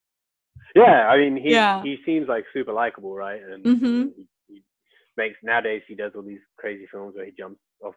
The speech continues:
Speaker 1: buildings and out of airplanes and stuff. But I think
Speaker 2: Yeah.
Speaker 1: people forget that he is, he does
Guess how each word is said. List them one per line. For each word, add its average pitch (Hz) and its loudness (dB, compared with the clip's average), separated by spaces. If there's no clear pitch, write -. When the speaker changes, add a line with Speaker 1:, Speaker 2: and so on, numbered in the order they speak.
Speaker 1:
buildings 98 -12
and 95 -20
out 95 -16
of 95 -14
airplanes 98 -12
and 98 -16
stuff. 104 -8
But 220 -6
I 196 -2
think 185 -2
Speaker 2:
Yeah. - -10
Speaker 1:
people 101 -10
forget 101 -12
that 98 -18
he 104 -10
is, 101 -10
he 107 -12
does 107 -4